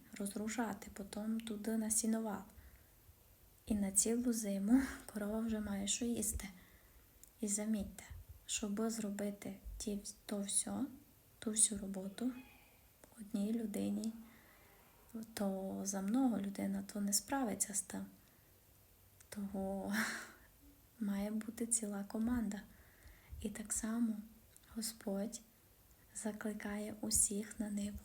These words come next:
Божу, співробітники. Бог дав всю землю у власність. І прийде час, коли Бог повернеться і спитає, що ми з тим всім зробили. І ми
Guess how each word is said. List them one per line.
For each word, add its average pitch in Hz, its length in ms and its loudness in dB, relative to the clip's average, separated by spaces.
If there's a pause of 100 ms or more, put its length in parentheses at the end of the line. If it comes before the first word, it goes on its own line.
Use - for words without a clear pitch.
(120)
Божу, 240 420 2 (400)
співробітники. 208 1300 -2 (640)
Бог 220 360 0 (120)
дав 208 180 2
всю 226 260 4
землю 196 500 0
у 240 120 6
власність. 226 760 2 (840)
І - 80 -8
прийде 226 340 2
час, 226 500 2
коли 214 300 -2
Бог 214 300 0
повернеться 240 640 2 (920)
і 233 180 6
спитає, 262 600 2
що 226 240 2
ми 226 140 2
з 233 60 2
тим 233 340 2
всім 226 360 10
зробили. 269 520 4 (400)
І 226 80 0
ми 220 300 2